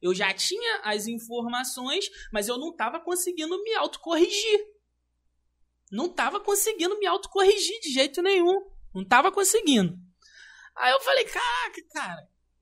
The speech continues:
eu tô precisando de alguém. Eu tô precisando de alguém, mas de um profissional." Que aí era, né? Aqui teve um vídeo antigão que tu gravou, que tu falava nisso. Tu falava assim, "Você tem três formas.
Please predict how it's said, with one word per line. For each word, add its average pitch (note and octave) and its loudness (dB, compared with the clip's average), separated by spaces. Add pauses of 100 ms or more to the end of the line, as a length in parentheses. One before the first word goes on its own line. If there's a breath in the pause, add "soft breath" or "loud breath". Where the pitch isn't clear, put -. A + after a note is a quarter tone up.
(120)
eu C4+ -10
tô C#4+ -10
precisando D#4 -6
de C4+ -6
alguém. F4+ 0 (180)
Eu G3+ -14
tô A3+ -6
precisando B3+ -10
de C4+ -10
alguém, C#4+ -10
mas C#4 -14
de B3 -14
um C4+ -10
profissional." D#4+ -2 (320 soft breath)
Que A#3+ -4
aí A#3 2
era, D4+ 4
né? A3 0
Aqui A3 -4
teve F#3+ -8
um G#3 -6
vídeo F#3+ -10
antigão G3 -6
que F3+ -20
tu F3+ -16
gravou, E3+ -2
que - -20
tu G3 -12
falava A3+ -6
nisso. F3 -8
Tu - -18
falava F#3 -8
assim, F#3+ -8
"Você D#3+ -12
tem - -20
três A3 -10
formas. C#3+ -10